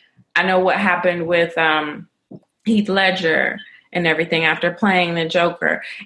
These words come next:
And there's actually, I would suggest that all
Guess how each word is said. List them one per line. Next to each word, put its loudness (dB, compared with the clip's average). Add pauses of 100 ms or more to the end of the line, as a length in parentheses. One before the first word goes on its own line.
And 2
there's 2 (180)
actually, -2 (160)
I 0
would 0
suggest -2
that 0
all 2